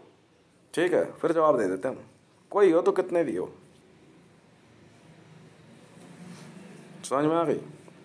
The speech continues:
अभी जो है रैश में, मैं, रैश में सेपा, रू और रंग में हम, हम उतार रहे हैं एडग्राफ, अशोका the Great Razor Force Para Under nine।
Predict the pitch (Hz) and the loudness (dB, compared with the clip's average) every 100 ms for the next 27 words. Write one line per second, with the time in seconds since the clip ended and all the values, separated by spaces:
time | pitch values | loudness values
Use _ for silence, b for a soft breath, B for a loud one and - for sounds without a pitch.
0 | B B B B 147 214 226 202 185 202 | B B B B -2 0 0 2 2 4
1 | 233 220 - - - - - - - - | 4 2 0 -18 -20 -20 -20 -20 -18 -8
2 | 107 139 175 214 226 226 240 - - - | -2 2 4 2 2 2 2 -2 -12 -20
3 | B B B B - 123 147 190 208 - | B B B B -8 -4 0 0 2 2
4 | 135 170 233 233 147 151 175 220 - 175 | 2 4 2 2 -2 0 0 0 -2 -2
5 | 170 - - - B B B B B B | 0 2 0 -2 B B B B B B
6 | B - - - - - - - - 113 | B -20 -20 -20 -20 -20 -20 -16 -4 0
7 | 156 185 147 - - 127 139 143 139 110 | 4 6 4 0 -2 0 2 2 2 -2
8 | 147 175 170 117 87 - - - 143 156 | 0 0 0 0 -4 -14 -12 -4 -2 0
9 | 95 165 160 147 143 208 170 156 143 117 | 0 0 0 0 2 2 0 0 2 0
10 | - 139 180 202 196 180 170 185 170 170 | 0 0 2 2 0 0 2 2 2 2
11 | 170 170 170 165 156 151 147 143 131 104 | 2 2 -2 0 -2 2 2 2 0 -2